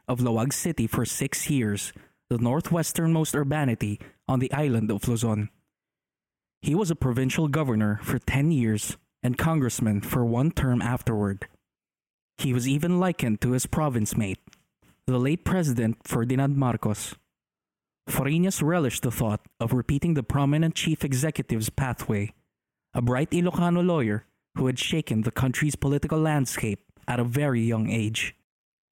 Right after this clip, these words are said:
But this momentum eventually fell down. Fariñas literally lost everything in succession. In nineteen ninety-eight, his father died. The following year,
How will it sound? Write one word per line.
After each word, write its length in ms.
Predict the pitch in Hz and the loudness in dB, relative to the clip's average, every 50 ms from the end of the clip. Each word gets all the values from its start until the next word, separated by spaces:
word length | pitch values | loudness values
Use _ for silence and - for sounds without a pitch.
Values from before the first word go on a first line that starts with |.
| _ _ _ - | _ _ _ -2
But 180 | 127 123 127 107 | -2 0 0 0
this 200 | 135 143 143 - | 0 -2 0 0
momentum 540 | 170 170 175 185 185 165 - - 113 104 - | 0 2 2 2 2 0 0 0 0 0 0
eventually 540 | - 120 131 160 160 - - 131 117 113 110 | 0 0 0 0 0 0 0 2 2 2 2
fell 260 | - - 123 113 113 | 0 0 0 0 0
down. 360 | 110 117 110 107 104 104 98 - _ _ _ _ _ _ _ _ _ _ _ _ _ _ - - | 0 0 0 0 0 0 -2 -6 _ _ _ _ _ _ _ _ _ _ _ _ _ _ -12 -6
Fariñas 640 | - 139 135 160 170 156 127 110 104 - - - - _ _ _ _ - | -4 -2 0 2 2 2 2 2 0 -2 -4 -8 -12 _ _ _ _ -2
literally 460 | 135 135 147 160 165 180 185 190 196 | 0 2 2 2 2 2 4 4 2
lost 380 | 180 139 131 135 127 - - - | 2 2 0 0 -2 -4 -4 -2
everything 480 | - 160 147 135 120 107 - 117 107 107 | -2 0 0 0 0 0 0 0 0 2
in 140 | 107 110 113 | 2 0 0
succession. 720 | - - - - - 147 123 - - - 104 98 104 - _ _ _ _ _ _ _ _ _ _ _ _ _ _ _ | 0 -2 -4 -2 -2 -2 -2 -2 -2 -2 -2 -2 -4 -8 _ _ _ _ _ _ _ _ _ _ _ _ _ _ _
In 140 | - 135 127 | -2 0 2
nineteen 400 | 127 127 156 175 - - 202 190 | 2 2 2 0 0 0 0 2
ninety-eight, 520 | 185 170 175 170 175 170 143 120 110 98 - _ _ _ _ - | 2 2 2 2 2 2 2 2 0 -2 -6 _ _ _ _ -2
his 200 | 147 143 123 - | -2 0 -2 -2
father 400 | - 147 151 151 139 127 107 107 | -2 -2 0 0 2 2 0 0
died. 400 | 107 107 104 101 101 104 98 - _ _ _ _ _ _ _ _ _ _ _ _ _ _ _ - | 0 0 0 -2 -2 -4 -6 -10 _ _ _ _ _ _ _ _ _ _ _ _ _ _ _ -6
The 80 | 147 160 | -6 -4
following 500 | - 156 151 165 165 151 135 120 110 107 | -2 0 0 2 2 2 2 2 2 2
year, 300 | 104 98 98 104 104 | 2 2 2 0 -2